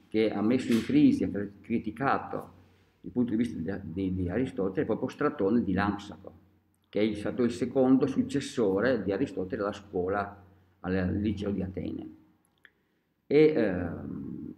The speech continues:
in particolare si è occupato appunto di studiare il, il, il moto di, di, di caduta dei corpi.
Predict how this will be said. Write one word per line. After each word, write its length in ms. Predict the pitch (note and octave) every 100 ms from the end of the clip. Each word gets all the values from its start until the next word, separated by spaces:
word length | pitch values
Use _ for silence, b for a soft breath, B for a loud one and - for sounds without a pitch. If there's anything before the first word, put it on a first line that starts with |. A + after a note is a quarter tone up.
| -
in 180 | D#3+ F3
particolare 800 | B2 G#2+ C3+ D#3 C3 E2+ G2 C3+
si 100 | -
è 40 | A2
occupato 440 | D#3+ - F#2 B2
appunto 460 | B2 - G#2 G#2 A#2
di 180 | F#2+
studiare 640 | F#2 C#3+ F#2+ E2+ F#2+ A2 -
il, 400 | G#2 F2+ F2 F2
il, 440 | - G2 F#2 F#2 E2+
il 100 | F#2
moto 380 | G2+ F#2+ - A2
di, 240 | F2 F2+ E2+
di, 200 | F2 F2
di 80 | F#2
caduta 340 | F#2 F#2 F2+
dei 160 | F2 -
corpi. 420 | - - - -